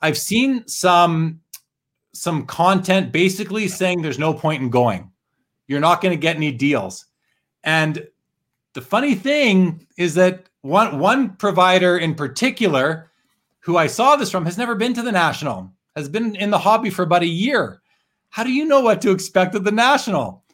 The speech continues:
I've been at, I've been to fifteen nationals. Through ups and downs in the hobby, I can tell you there will be deals there. There will be cash spent. It's not just gonna be people looking to trade. There's a, there's a whole narrative going on. I think it stems from the Dallas show and a lot of content providers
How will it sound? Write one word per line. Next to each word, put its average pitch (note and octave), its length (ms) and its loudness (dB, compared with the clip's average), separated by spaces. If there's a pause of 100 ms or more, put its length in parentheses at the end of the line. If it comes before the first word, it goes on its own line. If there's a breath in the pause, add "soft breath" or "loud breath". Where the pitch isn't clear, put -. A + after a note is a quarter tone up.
(220)
I've F#3+ 100 -2
been B3+ 140 -2
at, G#3+ 80 -4 (140)
I've G#3+ 160 2
been B3 140 -4
to G3 80 -4
fifteen G#3 680 -4
nationals. F3+ 840 -2 (760)
Through F#3 240 4
ups G#3+ 260 2
and A#3 160 2
downs G3 380 4
in F#3+ 80 2
the E3 80 4
hobby, D#3+ 360 2
I D#3 100 2
can D#3 180 -2
tell G#3+ 240 -2
you G3 120 0
there D#3 140 -2
will D#3 140 -2
be C#3 160 -6
deals D3+ 500 0
there. A2+ 380 -4 (360)
There E3 120 -4
will E3 100 0
be D#3+ 160 0
cash F#3 560 0
spent. E3+ 400 -2
It's A#2 160 -12
not F3+ 220 2
just F#3 120 -10
gonna F#3+ 120 -4
be F#3 100 0
people F3+ 220 -4
looking F3 160 -4
to D#3+ 60 -8
trade. E3 480 -2 (800)
There's D#3 180 -2
a, E3 160 0
there's D3+ 160 -4
a D3 40 0
whole G#3 200 0
narrative F#3+ 480 2
going F3 180 2
on. E3 220 4
I C3+ 60 0
think E3 160 -4
it D#3+ 60 -2
stems E3+ 320 -2
from E3 120 -6
the D3+ 100 -2
Dallas D#3 420 2
show F3+ 320 0
and D#3+ 80 -2
a C#3 40 -6
lot C#3+ 180 0
of C3+ 80 -6
content D#3+ 460 -4
providers D#3+ 640 0